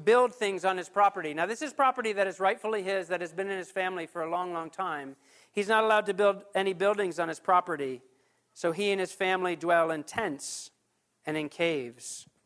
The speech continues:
I want to read just a little bit about Daoud. This is out of the book, The World Is Not Ours to Save,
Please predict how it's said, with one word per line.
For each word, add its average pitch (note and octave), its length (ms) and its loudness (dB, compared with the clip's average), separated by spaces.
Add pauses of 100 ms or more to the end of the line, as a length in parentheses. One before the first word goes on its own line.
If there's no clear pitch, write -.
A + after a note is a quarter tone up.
(360)
I - 40 -12 (880)
want G3+ 140 2
to F#3+ 100 0
read G#3+ 200 2
just G3+ 180 0
a G#3 40 2
little G#3 200 4
bit G3 180 2
about F3 280 4
Daoud. F3+ 580 2 (400)
This F#3 160 -4
is F#3 120 -2
out F#3 140 4
of F3+ 60 -4
the E3+ 160 2
book, E3+ 420 2
The E3 80 0
World F#3 340 4
Is F3+ 120 -6
Not E3+ 180 4
Ours F3 260 4
to E3 100 -10
Save, D#3+ 600 -2